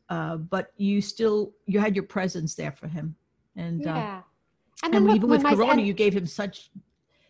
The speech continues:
Speaker 1: the, the way you really, <laughs> throughout this corona thing, where you had done, um, made a huge, you know, celebration out of his graduation in the most impossible situation.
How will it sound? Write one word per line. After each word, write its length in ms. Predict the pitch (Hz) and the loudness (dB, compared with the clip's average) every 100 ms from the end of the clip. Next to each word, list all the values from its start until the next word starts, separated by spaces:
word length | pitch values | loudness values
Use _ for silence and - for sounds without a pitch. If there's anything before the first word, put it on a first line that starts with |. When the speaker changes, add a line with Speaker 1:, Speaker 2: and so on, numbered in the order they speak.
| _ _ | _ _
Speaker 1:
the, 200 | - 117 | -12 -6
the 100 | 180 | -2
way 140 | 202 220 | 0 2
you 220 | 208 190 | 2 0
really, 680 | 170 208 208 202 170 269 - | 0 0 0 -2 -2 -4 -4
<laughs> 60 | |
throughout 240 | - 208 190 | -6 -4 -6
this 140 | 180 | -10
corona 320 | - 208 214 | -8 -6 -4
thing, 180 | 208 175 | -4 -6
where 100 | 160 | -6
you 280 | 165 160 165 | -6 -6 -6
had 260 | 180 165 147 | -8 -8 -8
done, 320 | 170 170 170 | -6 -6 -8
um, 380 | 160 160 156 - _ _ _ _ | -8 -10 -12 -14 _ _ _ _
made 260 | 190 185 160 _ _ _ _ _ | -4 -4 -4 _ _ _ _ _
a 60 | 190 | -4
huge, 720 | 170 185 214 208 196 175 - _ _ _ _ _ - | -2 -2 -2 -2 -4 -6 -12 _ _ _ _ _ -6
you 100 | 190 | -4
know, 320 | 170 160 170 | -2 -4 -6
celebration 880 | 165 - 202 202 170 175 190 190 175 | -12 -6 -2 0 0 -2 -4 -4 -6
out 220 | 160 156 | -6 -4
of 180 | 156 165 | -6 -6
his 120 | 160 160 | -8 -10
graduation 1040 | 170 170 170 156 151 180 185 165 143 151 _ _ _ _ _ | -8 -4 -4 -4 -2 -2 -2 -2 -6 -8 _ _ _ _ _
in 120 | 185 175 | -2 0
the 60 | |
most 300 | 180 180 - | 0 -2 -4
impossible 580 | 165 175 185 196 220 143 | -6 -2 -2 -2 -6 -12
situation. 800 | 143 147 - 156 147 147 143 147 | -12 -14 -12 -10 -10 -8 -10 -10